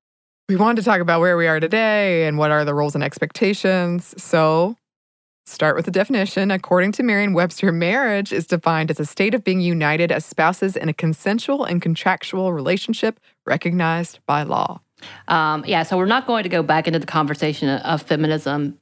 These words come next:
Speaker 2: and marriage and weddings, as it's already been covered a couple of times by previous hosts, and you should definitely go take a listen, 'cause I know it's still very controversial. But we did want to go quickly over some of the connotations of marriage and women today.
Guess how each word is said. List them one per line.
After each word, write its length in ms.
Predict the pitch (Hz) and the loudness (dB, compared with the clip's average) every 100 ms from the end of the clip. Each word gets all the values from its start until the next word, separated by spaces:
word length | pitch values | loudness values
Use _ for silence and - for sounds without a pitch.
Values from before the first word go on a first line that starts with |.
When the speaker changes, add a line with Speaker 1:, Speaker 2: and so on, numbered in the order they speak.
| - | -2
Speaker 2:
and 140 | 151 | 0
marriage 320 | 151 143 147 | 2 0 -2
and 120 | 160 | -2
weddings, 400 | 160 208 190 190 180 | 0 2 0 -2 -2
as 280 | 175 175 | -2 0
it's 180 | 170 170 | -2 -4
already 460 | 147 160 151 151 147 - | -4 -2 0 0 -4 -2
been 160 | 160 151 | -2 -2
covered 440 | - 165 156 139 | -2 -2 0 -2
a 140 | 156 | -4
couple 260 | - 349 349 | -2 0 0
of 80 | 269 | 0
times 400 | 175 160 151 151 | 0 0 0 -2
by 220 | - 143 | 0 0
previous 420 | - 160 147 139 | 0 -2 -2 -4
hosts, 360 | - 143 - - | 0 -2 -2 -4
and 80 | 190 | -4
you 60 | 165 | -2
should 160 | 175 | 0
definitely 320 | 175 170 170 | 0 0 -2
go 240 | 160 156 147 | 0 0 0
take 280 | 147 147 147 | -2 -2 0
a 60 | |
listen, 460 | 139 143 143 135 151 - - | 0 0 0 -2 -2 -10 -18
'cause 80 | - | -2
I 60 | 151 | 0
know 100 | 147 | 0
it's 100 | 147 | -2
still 220 | 151 139 | -2 0
very 200 | 156 143 | 0 -2
controversial. 720 | - 147 170 170 151 - 170 - - - - | -2 -4 -2 -2 -2 -2 -6 -6 -14 -14 -2
But 140 | 185 165 | 0 2
we 120 | 185 | 2
did 180 | 220 254 | 2 2
want 200 | 214 175 | 2 0
to 40 | |
go 320 | 165 156 156 | 2 2 0
quickly 380 | 156 175 170 151 | 0 -2 0 0
over 240 | 147 143 | 0 -2
some 240 | 147 190 175 | -2 2 2
of 80 | 156 | 0
the 60 | |
connotations 840 | 156 156 143 131 240 262 190 160 151 | 0 0 0 0 -2 0 0 -2 0
of 160 | 143 | 0
marriage 380 | 147 131 131 131 | 0 0 -2 -2
and 160 | 175 156 | -2 0
women 320 | 147 139 131 | 0 0 -2
today. 640 | 139 135 151 147 71 - | -6 -4 -2 -2 -6 -12